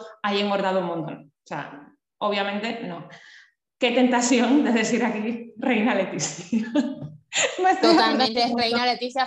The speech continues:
Speaker 2: forever.
Speaker 1: Me estoy acordando un montón de ese momento y para las carnes que tuvisteis la suerte de escuchar ese episodio antes de que lo tuviéramos que borrar, creo que ya sabéis de qué estamos hablando. Entonces, maltrato no, por favor, no subirnos la autoestima a costa de,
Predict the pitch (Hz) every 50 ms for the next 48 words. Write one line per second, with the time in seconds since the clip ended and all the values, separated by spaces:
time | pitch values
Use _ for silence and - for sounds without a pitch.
0 | 262 - 233 208 208 208 208 208 202 202 196 196 196 _ _ _ _ _ _ -
1 | 285 285 302 294 294 277 277 277 277 269 269 269 262 254 254 254 254 254 247 247
2 | 247 269 262 233 233 240 254 240 - 294 294 - 233 196 190 202 - - 214 214
3 | 240 247 233 277 233 254 240 247 240 247 285 285 285 302 285 - 349 311 349 -
4 | - 240 226 233 226 226 - 233 233 254 226 233 269 - - 254 233 254 240 254
5 | 247 254 240 220 - - 220 247 269 254 277 277 294 240 233 240 240 233 214 233
6 | 220 226 226 233 233 - 247 202 196 202 202 202 214 254 370 - - _ _ _
7 | _ - - - - - - _ _ - 254 226 233 240 240 240 226 214 214 214
8 | 214 220 220 220 208 208 233 233 240 220 214 - 190 180 185 196 190 156 156 147
9 | 147 156 165 165 160 - - _ _ _ _ _ _ _ _ _ _ 240 233 233
10 | 226 220 220 220 214 202 185 185 196 - - - _ _ _ _ _ 226 226 220
11 | 233 226 247 240 240 262 254 240 233 240 269 - - - 240 240 240 247 220 214
12 | 220 240 - 359 320 - - - 220 214 220 220 233 247 240 - - - - _
13 | _ - - 226 220 233 233 233 233 226 220 233 233 226 220 - - 202 - -
14 | 220 214 202 190 190 - - 190 - - - - - 285 196 202 - - -